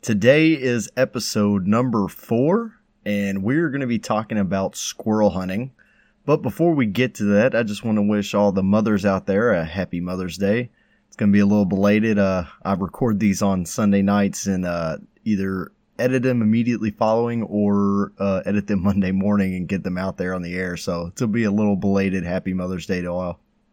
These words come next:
Mother's Day to you all. But it just,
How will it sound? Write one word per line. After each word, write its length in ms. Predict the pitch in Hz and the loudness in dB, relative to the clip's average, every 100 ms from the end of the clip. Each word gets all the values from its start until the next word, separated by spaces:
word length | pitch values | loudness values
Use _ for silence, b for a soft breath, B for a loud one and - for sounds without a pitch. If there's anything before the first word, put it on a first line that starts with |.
| - - _ - | -10 -10 _ -4
Mother's 380 | 110 117 107 - | 0 2 0 0
Day 200 | 101 98 | 0 0
to 140 | 113 | 2
you 220 | 104 101 | 2 2
all. 420 | 98 98 90 95 - B B B B B B _ | 2 0 0 -2 -6 B B B B B B _
But 220 | 113 117 | -2 -2
it 120 | 104 120 | -4 -6
just, 320 | 113 - | -4 -6